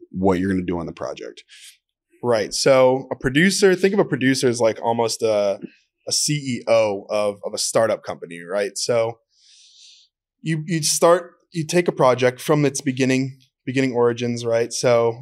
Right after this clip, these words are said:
Speaker 2: you know, Killian, we have a script. That's awesome. Great. Thank you for that. Now, my job is to essentially figure out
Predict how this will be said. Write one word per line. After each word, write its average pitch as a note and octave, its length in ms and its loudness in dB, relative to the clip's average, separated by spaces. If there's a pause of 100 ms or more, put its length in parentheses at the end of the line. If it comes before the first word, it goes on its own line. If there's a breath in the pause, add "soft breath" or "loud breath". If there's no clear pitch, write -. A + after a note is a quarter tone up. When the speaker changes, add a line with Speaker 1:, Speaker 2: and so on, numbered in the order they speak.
Speaker 2:
you B2+ 100 -8
know, A2+ 100 -6
Killian, B2 360 -2
we B2 60 0
have A#2 80 -2
a A2 40 -6
script. - 380 -2 (140)
That's A2 160 -6
awesome. G#2 300 -6
Great. G2+ 240 -4
Thank A2 200 -10
you A2+ 100 -12
for A#2 100 -6
that. G#2+ 240 -2
Now, A#2+ 420 -2 (640)
my C3+ 240 2
job B2 420 2 (160)
is A#2 500 -4
to B2+ 220 0
essentially B2 520 -2
figure A#2+ 360 0
out A2+ 220 2